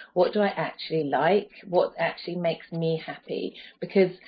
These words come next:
we've been in that mold of people pleasing. And, um, you know, it, you have to sort of just step away and say, "Okay, what, what pleases me?" So that would be my first tip, would be to be a detective.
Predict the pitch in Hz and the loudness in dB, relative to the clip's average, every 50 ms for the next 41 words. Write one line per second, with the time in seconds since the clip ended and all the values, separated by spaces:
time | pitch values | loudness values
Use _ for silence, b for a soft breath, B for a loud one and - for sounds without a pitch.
0 | B B B B 180 180 175 - - 226 247 233 175 156 147 147 - 170 165 160 | B B B B 0 0 2 6 6 8 8 8 6 4 0 -2 -2 0 0 2
1 | 151 147 147 170 175 180 185 - - - - - - 156 - - 143 - - 156 | 2 2 2 0 0 -2 -4 -6 -6 -6 -6 -8 -10 -10 -10 -10 -10 -6 -4 -2
2 | 151 147 - - 80 - - 185 196 202 202 - _ _ _ _ _ _ _ _ | -2 -2 -2 -2 -2 0 0 0 0 0 -2 -6 _ _ _ _ _ _ _ _
3 | _ - - _ _ _ _ _ - - 180 175 175 170 170 170 170 170 165 B | _ -20 -20 _ _ _ _ _ -10 -4 -2 0 2 2 2 2 2 0 -2 B
4 | B B B B B B B B B 170 175 170 170 170 175 175 170 - - _ | B B B B B B B B B 4 4 6 4 4 2 -2 -4 -8 -10 _
5 | _ _ _ - - 202 185 170 170 165 - - 156 - - 85 - - - 180 | _ _ _ -2 0 4 4 6 6 4 4 2 0 -2 -4 -10 -16 -12 -8 -4
6 | 185 214 202 - - 190 185 - - 180 185 - - - - 185 - 185 180 - | -2 -2 -2 -2 -4 -6 -4 -4 -6 -6 -6 -8 -8 -12 -12 -8 -6 -6 -6 -6
7 | - - 240 233 233 - 214 185 180 170 170 170 170 175 160 165 175 165 - 180 | -2 0 0 2 2 2 2 4 4 6 6 4 4 2 0 -2 -6 -4 -2 2
8 | 160 165 170 185 - - 185 170 170 180 196 - - - _ _ _ _ _ - | 2 2 2 0 -2 -2 -2 0 2 4 2 2 0 -4 _ _ _ _ _ 0
9 | 180 214 214 - - 220 208 208 202 196 180 - 175 175 196 214 160 - - 160 | 0 0 0 2 2 4 4 4 2 0 -2 0 2 2 4 4 2 0 -2 -4
10 | - _ _ _ _ _ _ _ _ _ _ _ _ - 185 180 180 208 214 196 | -8 _ _ _ _ _ _ _ _ _ _ _ _ 4 4 6 6 6 6 6
11 | 202 202 202 196 185 185 175 165 - 165 156 156 - _ - - - 123 - - | 6 6 6 6 4 4 0 -2 0 0 0 0 -2 _ -8 -6 -6 -6 -6 -8
12 | 147 - - 160 151 156 151 - - 170 - 160 160 151 - 147 147 - - - | -8 -6 -4 -4 -4 -4 -6 -10 -10 -4 2 4 4 4 4 0 -6 -4 -4 -6
13 | - - - - - - - - | -6 -8 -10 -10 -8 -8 -8 -10